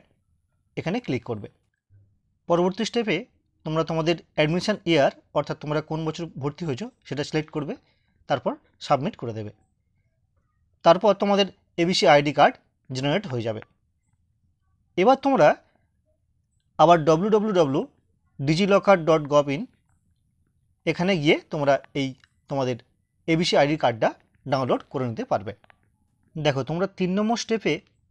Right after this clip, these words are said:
সেখানে গিয়ে তোমরা কী করেছিলে, সাইন আপ করেছিলে। এবার তোমাদের যখন এই এবিসি কার্ডটা তৈরি হয়ে যাবে, তখন তোমরা ডাউনলোড করার সময় আবার তোমাদেরকে সাইন ইন করতে হবে।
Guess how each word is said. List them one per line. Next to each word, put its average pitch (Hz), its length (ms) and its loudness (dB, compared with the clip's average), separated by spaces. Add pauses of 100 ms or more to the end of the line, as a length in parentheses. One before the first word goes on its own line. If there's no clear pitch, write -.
(340)
সেখানে 208 320 -2
গিয়ে 208 120 -2
তোমরা 202 200 -4
কী 196 120 -8
করেছিলে, 190 400 -4 (260)
সাইন 196 320 -2 (120)
আপ 170 220 6
করেছিলে। 123 360 -6 (520)
এবার 180 140 0
তোমাদের 214 300 -2
যখন 220 340 -2 (840)
এই 170 80 2
এবিসি 190 400 2
কার্ডটা 196 420 4 (400)
তৈরি 180 200 4
হয়ে 208 160 2
যাবে, 165 240 0 (320)
তখন 175 200 -2
তোমরা 180 240 -2
ডাউনলোড 165 340 0
করার 180 200 -2
সময় 180 320 -4 (560)
আবার 160 200 6
তোমাদেরকে 190 420 -6
সাইন 170 380 -2
ইন 190 180 0
করতে 123 280 -8
হবে। 117 180 -4